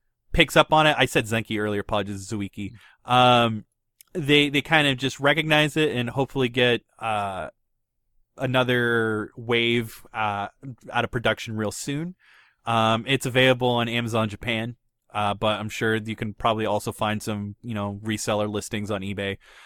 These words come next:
Uh, the other console that came out was the Atari twenty-six hundred plus, which, um, so far, uh, it's had some initial updates,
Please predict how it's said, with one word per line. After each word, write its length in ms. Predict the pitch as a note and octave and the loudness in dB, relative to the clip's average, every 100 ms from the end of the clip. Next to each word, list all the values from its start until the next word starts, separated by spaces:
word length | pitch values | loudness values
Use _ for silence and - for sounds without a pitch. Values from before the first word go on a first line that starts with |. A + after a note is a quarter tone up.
| - | -2
Uh, 200 | B2 C3+ | 6 6
the 120 | C#3+ | 6
other 280 | E3 F3 D#3+ | 4 4 2
console 440 | - D#3+ D#3 E3+ D3 | 2 2 2 0 -2
that 120 | C3+ | -2
came 200 | D3 C#3 | -2 0
out 380 | C3+ C3+ A#2 A#2 | 0 0 -4 -2
was 520 | A#2+ A#2+ A#2+ A#2+ - | 0 2 0 0 -4
the 260 | A#2 A#2 - | -8 -8 -8
Atari 460 | - - D3 F#3+ | -6 0 0 0
twenty-six 640 | - - D3 F3+ - D3+ - | -6 -8 -6 -6 -4 -4 -4
hundred 320 | D3 D#3+ D3+ | -4 -4 -6
plus, 580 | - A3 F3+ - - - | 0 2 2 -2 -12 -8
which, 460 | C3 C3+ C#3 - - | -2 -2 -2 -10 -4
um, 480 | C#3+ D3 D3+ D#3+ D#3 _ _ _ _ _ _ _ _ _ | 0 0 0 -4 -10 _ _ _ _ _ _ _ _ _
so 260 | - A3+ C4 | 2 4 4
far, 580 | - A#3+ D4 E4 D4 | 6 6 6 4 2
uh, 200 | F3+ F3+ | 6 6
it's 220 | F#3 F3+ - | 6 2 4
had 380 | G#3 A3+ G3+ | 6 6 4
some 260 | - G#3+ G3 | -4 -2 0
initial 800 | F#3 G3+ - G#3 G3+ G3 G3 F#3+ E3+ | 0 0 2 2 4 2 0 0 2
updates, 640 | F3+ B3+ D#4+ - - | 2 0 -2 -4 -10